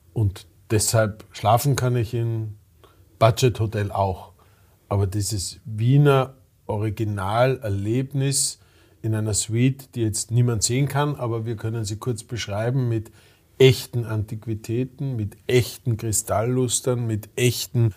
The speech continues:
einem Wiener alten Kamin, mit und so weiter und so fort.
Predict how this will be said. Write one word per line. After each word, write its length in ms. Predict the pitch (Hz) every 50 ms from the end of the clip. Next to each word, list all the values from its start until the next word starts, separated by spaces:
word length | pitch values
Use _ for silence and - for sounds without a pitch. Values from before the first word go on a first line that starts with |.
| -
einem 300 | - 117 113 110 107 107
Wiener 380 | 104 113 120 123 123 120 120 -
alten 400 | 107 107 113 107 110 - 117 101
Kamin, 640 | - - 117 104 107 113 117 117 127 127 131 123
mit 260 | 113 117 110 110 - -
und 180 | - 120 104
so 140 | - 120 101
weiter 340 | 98 101 104 104 - 107 98
und 140 | 98 95 -
so 120 | - 98
fort. 440 | - - 143 135 120 139 139 -